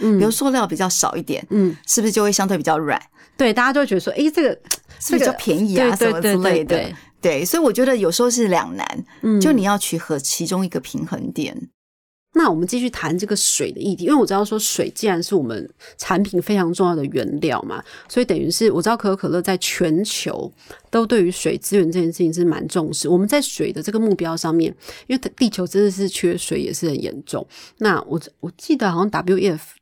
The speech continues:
Speaker 1: 他们在今年的报告也是把水的这个资源是列为，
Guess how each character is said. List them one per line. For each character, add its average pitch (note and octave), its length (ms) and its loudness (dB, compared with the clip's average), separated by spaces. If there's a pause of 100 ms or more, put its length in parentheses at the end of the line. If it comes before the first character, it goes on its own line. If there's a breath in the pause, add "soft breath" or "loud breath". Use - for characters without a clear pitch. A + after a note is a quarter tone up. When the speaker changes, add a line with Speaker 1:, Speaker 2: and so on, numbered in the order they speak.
Speaker 1:
他 F#3+ 160 -2
们 E3 300 2
在 D#3+ 400 0 (100)
今 C4 240 4
年 F3 180 4
的 D3+ 80 2
报 F3+ 220 0
告 F3+ 160 2
也 C3 100 0
是 D3 140 -4
把 D#3+ 180 -2
水 - 360 -2
的 G#2 80 -8
这 F#3 120 -2
个 E3+ 120 -2
资 - 280 -6
源 D3 160 -2
是 E3+ 180 0
列 F3+ 220 2
为， E2+ 280 -4